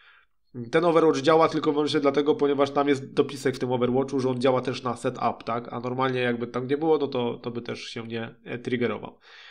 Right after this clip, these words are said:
Jest też taka ciekawostka, bo o tym kilka razy dyskutowałem z różnymi osobami. Ogółem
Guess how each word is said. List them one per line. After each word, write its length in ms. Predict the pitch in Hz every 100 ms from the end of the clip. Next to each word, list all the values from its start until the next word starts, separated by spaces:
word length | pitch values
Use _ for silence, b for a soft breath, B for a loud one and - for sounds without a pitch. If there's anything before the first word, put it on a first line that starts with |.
| B -
Jest 180 | 202 214
też 100 | 208
taka 180 | 185
ciekawostka, 800 | 170 165 147 156 156 180 190 196
bo 380 | 143 143 139 139
o 100 | 143
tym 340 | 139 135 131 -
kilka 280 | - 139 139
razy 220 | 139 127
dyskutowałem 540 | 123 127 131 127 131 123
z 40 |
różnymi 300 | 120 139 131
osobami. 540 | 120 120 143 190 220 b b b b _
Ogółem 400 | 143 156 208